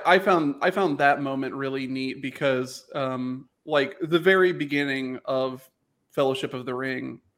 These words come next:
and con-, like, concerning hobbits, where Tolkien starts talking about hobbits, the thing that he says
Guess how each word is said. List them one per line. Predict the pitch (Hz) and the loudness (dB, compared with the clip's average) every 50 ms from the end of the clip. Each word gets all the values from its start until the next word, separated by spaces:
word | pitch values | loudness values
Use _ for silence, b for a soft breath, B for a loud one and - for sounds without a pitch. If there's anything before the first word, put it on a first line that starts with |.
| _ _ - | _ _ -6
and | 143 131 131 - | -4 -4 -4 -6
con-, | - 143 135 135 - _ | -6 -8 -8 -8 -10 _
like, | - 135 127 127 | -6 -6 -6 -6
concerning | - 131 131 - 139 139 135 127 | -8 -14 -8 -4 -4 -4 -4 -4
hobbits, | 135 135 123 123 123 - - - - - | -4 -4 -4 -4 -4 -6 -10 -12 -16 -10
where | - 127 127 | -8 -10 -10
Tolkien | - - 139 127 131 - 131 123 123 | -6 -4 -4 -4 -4 -6 -8 -8 -6
starts | - 113 107 - | -8 -10 -10 -4
talking | - 123 123 123 131 | -4 -4 -4 -4 -4
about | 123 127 110 117 | -6 -6 -6 -4
hobbits, | 123 113 113 - - - - - | -4 -4 -4 -4 -8 -12 -12 -10
the | - 139 | -10 -6
thing | - 160 151 151 151 | -2 -2 -2 0 0
that | 143 147 | -2 0
he | 151 147 143 139 | 0 0 0 -2
says | 135 - - 143 139 135 139 135 135 127 - | -4 -2 0 2 2 4 2 0 -2 -4 -10